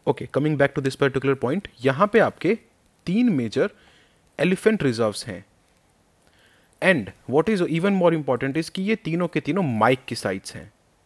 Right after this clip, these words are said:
ओके, सारी माइक की साइट्स पढ़ाऊंगा इस बार, क्योंकि elephant is very important for this particular year, very, very, very important।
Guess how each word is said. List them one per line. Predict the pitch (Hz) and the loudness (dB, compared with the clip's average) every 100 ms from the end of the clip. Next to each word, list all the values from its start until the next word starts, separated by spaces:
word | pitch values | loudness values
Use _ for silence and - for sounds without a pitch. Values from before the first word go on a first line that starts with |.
| _ _ _ _ _ _ | _ _ _ _ _ _
ओके, | 104 - 185 208 _ _ _ _ _ _ _ | -12 -4 -4 -4 _ _ _ _ _ _ _
सारी | - 120 135 | 0 2 2
माइक | 120 - | 0 -2
की | 135 | -2
साइट्स | 143 131 | -2 0
पढ़ाऊंगा | 123 127 127 127 | -2 0 -2 -2
इस | 117 | 0
बार, | 135 - | 0 0
क्योंकि | - 127 160 | -6 -4 -2
elephant | 131 131 135 151 | 0 0 0 -2
is | 156 | -2
very | 127 123 | 0 -2
important | 135 123 117 123 | -2 -4 -4 -4
for | 143 | -4
this | 120 - | -4 -6
particular | 110 107 110 | -6 -4 -4
year, | 107 107 | -4 -6
very, | 104 127 151 | -6 -6 -6
very, | 117 127 139 | -6 -8 -8
very | 104 127 123 | -8 -4 -4
important। | 120 98 101 92 | -6 -10 -12 -14